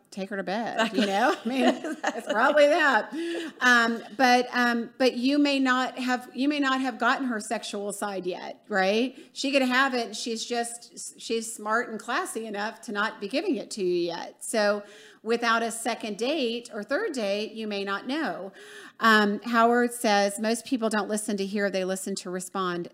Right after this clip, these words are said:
Speaker 1: Thank you. It's so tr-, it's,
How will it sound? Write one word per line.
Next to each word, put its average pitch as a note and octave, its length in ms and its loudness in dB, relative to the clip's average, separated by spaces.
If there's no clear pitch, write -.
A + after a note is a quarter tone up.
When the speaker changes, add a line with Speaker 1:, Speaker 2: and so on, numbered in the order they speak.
Speaker 1:
Thank G3+ 360 -4
you. E3+ 320 -8
It's B3+ 260 0
so C4+ 360 4
tr-, - 340 -8
it's, B3 360 -2